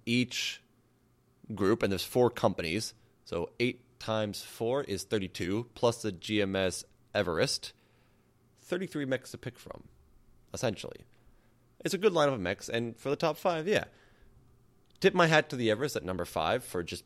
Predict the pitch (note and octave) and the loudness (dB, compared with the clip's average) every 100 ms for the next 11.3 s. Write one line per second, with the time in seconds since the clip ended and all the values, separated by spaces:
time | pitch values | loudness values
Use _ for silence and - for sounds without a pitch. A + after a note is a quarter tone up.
0 | _ _ G2 A2+ A#2+ G#2 - A#2 G#2+ F#2 | _ _ -2 2 2 0 4 6 6 2
1 | A2 F#2 E2+ F2 D#2+ D#2 D2+ E2 - E2 | 0 0 -2 -4 -4 -4 -4 -6 -2 0
2 | G2 B2 - - - - A2+ C#3+ C3 C3 | 0 -2 -16 -20 -16 0 6 6 6 4
3 | A#2+ G#2 F2+ F2 F2+ G#2+ D3 C3 B2 G2 | 4 4 0 -4 -4 4 6 6 2 4
4 | G#2+ A2 A2+ A2 F#2 - G2 F2 - - | 6 6 4 -4 -10 -4 -2 -2 -6 -18
5 | _ _ _ - - B2+ C3 A2+ G#2 A#2+ | _ _ _ -8 4 6 6 4 -2 4
6 | A#2+ G2+ G2 G2+ - G2 F2+ - _ - | 4 4 0 -2 -2 -4 -4 -6 _ -2
7 | D3+ D#3 - - B2 G2 E2+ F2+ - G2 | 0 0 -6 -2 2 2 0 -2 0 0
8 | F#2+ E2 E2 E2+ - B2 G2+ G2 F2+ E2 | 2 0 -4 -8 -2 0 2 0 0 -4
9 | - E2 D2 C#2 D2 F2 - - _ _ | -8 -8 -6 -6 -6 -8 -16 -20 _ _
10 | _ G2 F#2 C3+ - D#3 C#3+ - A#2+ A2 | _ -6 4 4 4 4 4 4 0 0
11 | F#2+ G2+ | 2 -2